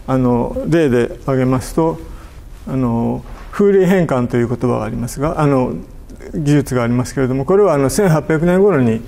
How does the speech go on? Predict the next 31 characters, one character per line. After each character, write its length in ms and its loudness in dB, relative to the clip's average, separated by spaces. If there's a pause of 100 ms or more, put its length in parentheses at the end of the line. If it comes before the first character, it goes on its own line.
(380)
あ 80 -2
の、 320 -2 (1300)
発 280 -2
明 140 4
さ 160 0
れ 60 0
た 120 -2
方 220 0
法 200 -2
で、 220 0 (480)
波 400 2
を、 320 2
あ 60 0
の、 380 0 (100)
研 220 2
究 160 2
す 140 -2
る 300 2
の 140 2
に 180 2
使 180 -6
わ 100 0
れ 100 -6
た 140 -14
と。 120 -16 (1800)
で、 140 4
そ 140 2
れ 100 4
が、 480 2
あ 40 2
の、 460 2